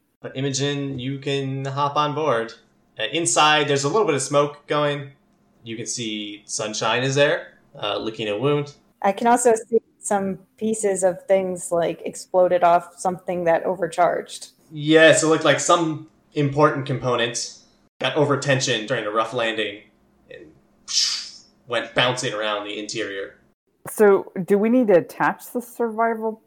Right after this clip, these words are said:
Speaker 3: pod?
Speaker 1: That will take an easy mechanics check to attach.
Speaker 2: That can wait until the morning.
Speaker 3: Yeah, I didn't want it to walk off in the night.
Speaker 2: I guess we can do it now.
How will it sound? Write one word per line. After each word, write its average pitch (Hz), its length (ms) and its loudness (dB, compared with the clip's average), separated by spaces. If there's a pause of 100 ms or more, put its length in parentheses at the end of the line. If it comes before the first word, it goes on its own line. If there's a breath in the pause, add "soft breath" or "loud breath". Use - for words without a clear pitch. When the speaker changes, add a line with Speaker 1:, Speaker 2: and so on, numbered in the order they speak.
(100)
Speaker 3:
pod? 196 420 4 (280)
Speaker 1:
That 135 140 0
will 175 160 6
take 170 320 -2
an 113 420 -8
easy 117 300 -10
mechanics 110 480 -8
check 117 260 -4
to 107 120 -12
attach. 110 460 -10 (580)
Speaker 2:
That 220 160 0
can 220 140 -8
wait 185 220 -2
until 170 200 -10
the 165 100 -8
morning. 170 460 -6 (320)
Speaker 3:
Yeah, 160 180 4
I 156 80 6
didn't 180 240 4
want 175 160 2
it - 120 -6
to 156 120 -6
walk 143 280 0
off 147 240 -2
in 139 100 -2
the 135 100 -4
night. 135 440 -4 (540)
Speaker 2:
I 170 100 -20 (260)
guess 175 320 -8
we 196 60 -6
can 190 200 -8
do 185 160 -2
it 185 220 -4
now. 180 520 -2